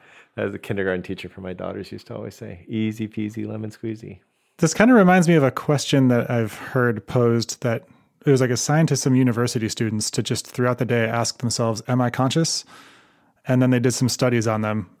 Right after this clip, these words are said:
Speaker 2: after they had that practice. And it was just, like, asking, asking yourself the question <laughs> increased the sense of feeling conscious in the moment or being aware and less on autopilot.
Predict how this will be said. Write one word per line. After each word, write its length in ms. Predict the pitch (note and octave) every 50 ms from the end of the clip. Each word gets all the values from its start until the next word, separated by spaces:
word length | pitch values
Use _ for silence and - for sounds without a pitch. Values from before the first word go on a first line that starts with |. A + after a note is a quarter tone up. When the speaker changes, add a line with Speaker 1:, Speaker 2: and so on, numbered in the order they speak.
| - -
Speaker 2:
after 340 | B2 A2 - C3 A#2 A2+ G#2+
they 260 | A2 A2 G#2+ A2 A2+ -
had 300 | - - - - A#2+ A#2
that 140 | A#2+ A2+ A2
practice. 420 | - B2 A#2 A2+ - A#2+ G#2+ - -
And 60 | A#2+
it 20 |
was 60 | A2+ B2+
just, 180 | C#3 - -
like, 180 | C#3+ B2 - - _ _ _ -
asking, 480 | C#3+ C#3 C#3 - - C#3+ C3+ C3 B2+ - -
asking 320 | C#3+ C#3 C3 - - D3+ C3+
yourself 340 | B2+ A#2+ - C3+ B2+ -
the 80 | - A2+
question 520 | - - C3 A2+ - - A#2 A2 A2 A2 - - - - - - - -
<laughs> 360 | - - - - - - -
increased 580 | C3+ C3+ C3 - - C#3 C3+ B2+ - - -
the 80 | - A#2
sense 280 | - - C3+ B2 - -
of 360 | B2+ A#2+ A2+ - - - _ _ _ _ _ _ _ _ _ _ _ _
feeling 340 | - - C3+ C3 B2+ A#2+ A#2+
conscious 360 | A2+ A#2 A#2+ A#2 - A2 -
in 80 | B2+ A2+
the 80 | A2 G#2
moment 300 | G#2+ G#2+ G#2+ G#2+ - - _ _ _ -
or 160 | B2+ A#2 G#2+
being 420 | G#2 A#2+ A#2+ A#2 A#2 A2+ A2 A2+ - _ _ _ -
aware 540 | C3 A#2+ G#2+ A2+ A2+ A2+ G#2+ G#2 G#2 G2 _ _ - - - - - _ _ _ _ _ _ _ _ -
and 320 | C3 A#2+ A#2 A2+ A2+ A2+ A2+
less 200 | A#2+ A#2+ - -
on 140 | B2+ A#2+ A#2+
autopilot. 600 | A#2 A#2+ A#2 A2+ A2 - A#2 G#2+ G#2+ G#2+ A2 -